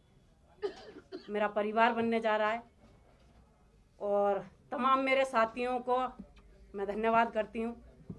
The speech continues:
कि मेरे साथ आए, मेरा हौसला बढ़ाया। देखिए, दो चीज़ हैं उसमें। सबसे पहले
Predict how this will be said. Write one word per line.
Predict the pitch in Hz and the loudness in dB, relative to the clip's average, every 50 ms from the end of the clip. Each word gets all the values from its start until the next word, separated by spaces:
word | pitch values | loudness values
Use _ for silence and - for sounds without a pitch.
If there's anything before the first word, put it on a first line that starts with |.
| - - - | -18 -16 -12
कि | - | -8
मेरे | 208 202 214 226 220 | -4 -4 -2 -2 -4
साथ | 220 - 196 190 202 196 214 | -4 -2 -2 -2 -2 0 0
आए, | 202 214 226 226 226 - - - - | -2 -2 -2 -4 -8 -16 -20 -20 -16
मेरा | 180 190 196 190 | -12 -8 -6 -6
हौसला | 190 196 196 196 202 220 214 208 | -6 -6 -8 -8 -4 -2 -2 0
बढ़ाया। | 202 202 196 196 196 196 202 208 - - - - _ _ _ _ _ _ _ _ _ _ _ _ _ _ _ - - - _ _ _ _ - | 0 0 0 0 -2 -4 -6 -8 -12 -18 -20 -20 _ _ _ _ _ _ _ _ _ _ _ _ _ _ _ -20 -20 -20 _ _ _ _ -6
देखिए, | 208 269 262 370 370 | -6 -2 -2 -2 -2
दो | 254 233 294 330 392 | -2 -2 -2 -2 -2
चीज़ | - 320 320 277 202 208 | 0 -2 -2 0 0 0
हैं | 196 | -2
उसमें। | 180 170 - - 170 - - - - - _ _ _ _ _ _ _ _ _ - - - - - | -2 -4 -8 -12 -14 -14 -14 -16 -20 -20 _ _ _ _ _ _ _ _ _ -20 -20 -20 -8 -6
सबसे | 269 262 262 - 330 | -4 -4 0 0 0
पहले | 320 302 277 277 294 302 311 | 4 4 4 4 6 4 4